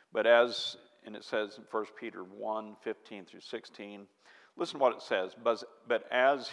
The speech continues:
he which hath called you is holy,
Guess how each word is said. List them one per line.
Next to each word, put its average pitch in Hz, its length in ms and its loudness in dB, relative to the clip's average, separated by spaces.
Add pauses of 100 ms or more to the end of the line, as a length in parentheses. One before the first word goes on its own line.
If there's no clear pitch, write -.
he 127 280 -10
which 104 440 -6
hath - 380 -6
called 139 540 -2
you 71 380 -18 (200)
is 92 180 -16
holy, 80 440 -14